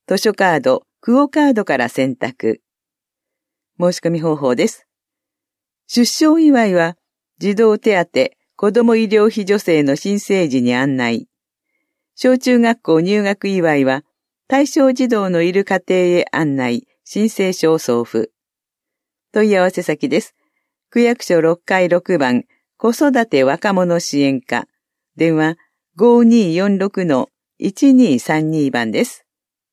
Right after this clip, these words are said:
次は、育児相談です。保護者の方や子供同士の交流を再開しています。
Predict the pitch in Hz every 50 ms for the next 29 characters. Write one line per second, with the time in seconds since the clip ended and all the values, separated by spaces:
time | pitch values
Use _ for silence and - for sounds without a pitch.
0 | _ _ _ _ _ _ _ _ _ _ _ _ _ _ _ _ _ _ _ _
1 | _ _ _ _ _ _ _ _ _ - 208 214 220 214 180 165 160 - - -
2 | - 175 - - 302 302 311 294 311 - 311 269 254 220 190 170 156 143 135 170
3 | - - - _ _ _ _ _ _ _ _ _ _ _ _ _ _ _ _ _
4 | _ _ - 262 262 254 285 294 - 240 226 220 214 - 208 208 - 214 185 160
5 | 151 - - _ - - - 202 208 294 320 320 311 277 311 311 311 - - 214
6 | 185 165 - - 202 220 240 240 233 240 233 226 220 220 240 - - 180 160 156
7 | - 160 151 147 151 - - - 139 135 131 127 135 208 - - - _